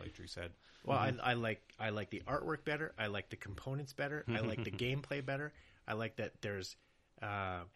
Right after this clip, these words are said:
Speaker 1: There's
Speaker 2: because there,
Speaker 1: monsters.
Speaker 2: because there's so
Speaker 3: <laughs>
Speaker 2: much,
Speaker 3: Yeah.
Speaker 2: there's so many characters available to you, uh, to choose from. There's more, there's more monsters. The, the replayability was so much, so much higher, I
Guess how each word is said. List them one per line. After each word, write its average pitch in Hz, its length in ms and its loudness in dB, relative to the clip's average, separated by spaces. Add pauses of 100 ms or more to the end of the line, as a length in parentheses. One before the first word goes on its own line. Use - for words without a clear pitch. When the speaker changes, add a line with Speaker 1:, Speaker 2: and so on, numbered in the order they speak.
(140)
Speaker 1:
There's 127 120 0
Speaker 2:
because 147 340 8
there, 139 100 6
Speaker 1:
monsters. 135 160 2
Speaker 2:
because 127 280 2
there's 110 180 0
so 151 280 6
Speaker 3:
<laughs> 156 100 6
Speaker 2:
much, 151 200 2
Speaker 3:
Yeah. 95 180 8 (320)
Speaker 2:
there's 113 140 0
so 147 400 2
many 147 200 2
characters 139 540 -2
available 131 480 0
to - 160 -2
you, 131 220 2 (400)
uh, 117 200 2
to 127 100 -2
choose 123 320 0
from. 120 360 -2 (240)
There's 101 220 -4
more, 117 480 0
there's 104 160 -4
more 95 140 -2
monsters. 131 680 0 (1000)
The, 101 200 0
the 110 100 0
replayability 127 760 2
was 101 180 0
so 127 220 2
much, 127 240 0 (180)
so 131 120 -2
much 131 140 2
higher, 120 300 0
I 101 80 -4